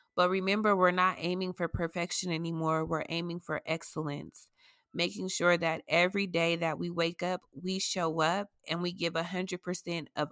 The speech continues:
our best. And our best isn't always perfect, but our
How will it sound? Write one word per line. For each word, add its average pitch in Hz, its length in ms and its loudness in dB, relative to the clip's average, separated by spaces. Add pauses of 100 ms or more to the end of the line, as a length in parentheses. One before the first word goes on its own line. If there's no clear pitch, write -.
(160)
our 170 320 10
best. 139 580 -2 (380)
And 160 220 -4 (100)
our 202 220 8
best 208 320 0
isn't 175 280 -2
always 160 420 2
perfect, 170 680 0
but 151 140 2
our 156 240 2